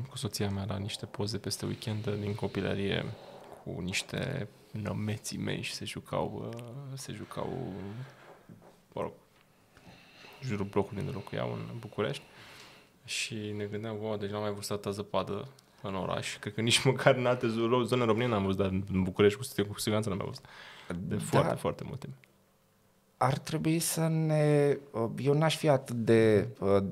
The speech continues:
Speaker 2: dornic să văd nămeți de zăpadă, pentru că vorbind de vreme extremă, poate, putem să avem episoade extreme
Speaker 1: Avem și
Speaker 2: de
Speaker 1: invers, da.
Speaker 2: zăpadă.
Speaker 1: Putem să avem și, dar statistica
Speaker 2: Să
Speaker 1: arată că mai degrabă o să avem încălzire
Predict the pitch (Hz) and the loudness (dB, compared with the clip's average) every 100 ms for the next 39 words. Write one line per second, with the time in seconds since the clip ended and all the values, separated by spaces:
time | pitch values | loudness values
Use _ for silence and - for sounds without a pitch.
0 | 95 113 120 117 113 - 107 110 101 101 | 6 8 10 8 4 4 6 6 6 4
1 | 101 101 98 98 92 87 90 87 87 98 | 6 6 4 4 4 6 6 6 2 0
2 | 95 - 98 92 98 95 107 120 120 113 | 0 2 2 4 4 6 6 6 6 4
3 | 95 101 107 107 101 - - 101 113 117 | 2 2 4 6 4 0 0 2 4 4
4 | 113 107 - - - 98 101 95 92 95 | 4 4 0 -2 0 2 4 6 6 4
5 | 95 98 - 90 - 90 92 87 - 92 | 4 0 -2 0 4 6 6 4 4 6
6 | 98 98 90 92 90 82 82 107 135 170 | 8 8 8 6 6 4 2 6 6 6
7 | 73 - - _ - 107 95 95 - 107 | 4 -2 -14 _ -12 -6 -4 -4 0 2
8 | 104 117 120 - 117 98 95 92 110 107 | 6 6 6 4 8 10 12 10 10 8
9 | 101 104 107 107 101 107 98 95 95 95 | 6 4 4 4 4 4 4 2 -2 -2
10 | 92 | -2